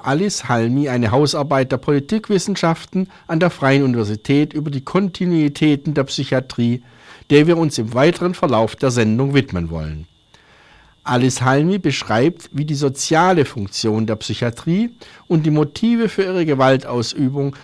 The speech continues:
bis heute im Kern dieselben geblieben sind. Sie variieren lediglich in ihren praktischen Ausformungen,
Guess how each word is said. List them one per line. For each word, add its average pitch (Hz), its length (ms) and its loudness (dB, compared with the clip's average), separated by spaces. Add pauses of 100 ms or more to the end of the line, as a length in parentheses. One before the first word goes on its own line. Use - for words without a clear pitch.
(120)
bis - 280 -6
heute 160 320 4
im 120 240 -4
Kern 135 420 0
dieselben 131 500 2
geblieben 98 460 -4
sind. 76 380 -12 (800)
Sie 127 180 -4
variieren 170 560 2
lediglich 165 560 2
in 185 120 -4
ihren 156 180 0
praktischen 131 560 -4
Ausformungen, 156 920 0